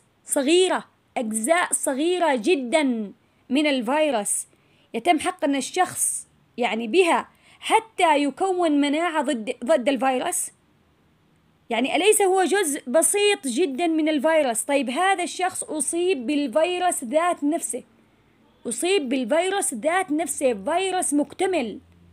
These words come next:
كيف تجبره على التطعيم؟ لماذا، لماذا يجبر إنه يطعم؟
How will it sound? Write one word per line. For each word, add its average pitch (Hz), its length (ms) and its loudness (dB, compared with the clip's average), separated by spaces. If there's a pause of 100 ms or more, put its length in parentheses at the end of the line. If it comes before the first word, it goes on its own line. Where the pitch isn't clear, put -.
(840)
كيف 494 340 6
تجبره 370 500 0
على 330 180 2
التطعيم؟ 269 580 -4 (440)
لماذا، 339 400 2
لماذا 427 400 0
يجبر 349 480 2
إنه 339 220 0
يطعم؟ 247 520 -4